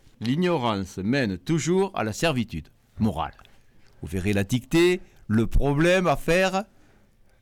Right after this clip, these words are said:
et vous verrez tout. Les sabots, les chaussures, les, les blouses pendues, les cartes, euh, plein de choses, les encriers à l'encre, euh.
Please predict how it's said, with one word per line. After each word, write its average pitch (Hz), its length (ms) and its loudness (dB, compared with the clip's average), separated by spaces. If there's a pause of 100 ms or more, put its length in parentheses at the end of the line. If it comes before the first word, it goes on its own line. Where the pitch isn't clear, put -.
et 117 140 2
vous 131 140 2
verrez 127 280 2
tout. 123 240 2 (380)
Les 107 160 2
sabots, 117 480 2
les 104 100 0
chaussures, 101 640 0
les, 92 300 -2 (180)
les 113 140 2
blouses 107 420 0
pendues, 104 460 0
les 117 160 0
cartes, - 580 -10
euh, 107 260 -4 (380)
plein 123 160 2
de 120 140 0
choses, 90 340 -2
les 101 240 -2
encriers 104 600 0
à 101 60 -2
l'encre, 98 440 -4
euh. 92 360 -10